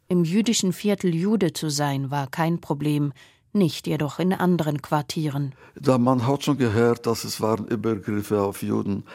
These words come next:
Speaker 2: Das war nicht so, äh, alltäglich, aber die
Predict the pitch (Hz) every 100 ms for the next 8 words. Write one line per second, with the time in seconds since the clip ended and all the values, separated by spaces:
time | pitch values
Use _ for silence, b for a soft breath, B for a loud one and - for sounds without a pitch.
0 | B B B 127 - 151 143 165 - -
1 | 135 131 131 - B B B 110 110 -
2 | 104 87 123 135 107 92 85 110 104 113
3 | 120 120 127